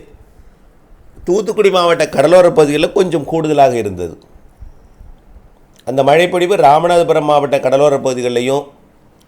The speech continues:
புதுக்கோட்டை மாவட்ட கடலோர பகுதிகளில் ஒரு தூறல் துளியையும் கொடுக்கும் வானிலை காணப்பட்டது.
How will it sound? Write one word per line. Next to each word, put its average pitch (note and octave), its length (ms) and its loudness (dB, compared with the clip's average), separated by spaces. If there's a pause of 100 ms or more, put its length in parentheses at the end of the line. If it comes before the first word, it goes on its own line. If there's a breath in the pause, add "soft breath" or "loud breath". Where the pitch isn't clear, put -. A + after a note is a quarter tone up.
(440)
புதுக்கோட்டை F#3 420 0
மாவட்ட F3+ 360 0
கடலோர D#3 360 2
பகுதிகளில் D3 480 -2
ஒரு B2+ 180 -2
தூறல் D#3+ 340 -4
துளியையும் C#3+ 440 -4
கொடுக்கும் B2+ 320 -6
வானிலை A#2 260 -4 (120)
காணப்பட்டது. G2 520 -8